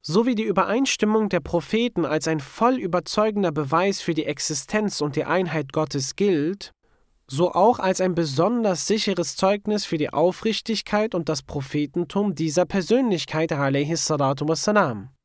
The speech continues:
Denn die Geschichte bestätigt, dass all das, was an heiligen Eigenschaften, Wundern und Heilstaten den Eckstein der Propheten bildet, mit denen der Friede sei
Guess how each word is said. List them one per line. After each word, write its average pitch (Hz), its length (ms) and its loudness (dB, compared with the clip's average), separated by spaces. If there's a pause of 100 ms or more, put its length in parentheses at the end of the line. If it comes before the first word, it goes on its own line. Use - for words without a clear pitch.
(680)
Denn 175 160 4
die 202 100 0
Geschichte 220 540 0
bestätigt, 226 920 -2 (180)
dass 156 220 0
all 165 320 2
das, 196 460 2 (120)
was 147 180 -2
an 156 180 -2
heiligen 196 460 2
Eigenschaften, 175 920 -2 (320)
Wundern 190 600 2
und - 260 -4
Heilstaten 170 880 -2 (100)
den 165 140 2
Eckstein 202 520 0
der 180 100 2
Propheten 170 720 -2
bildet, 208 440 2
mit 151 200 -2
denen 175 280 4
der 139 120 -2
Friede 208 400 0
sei 143 440 -2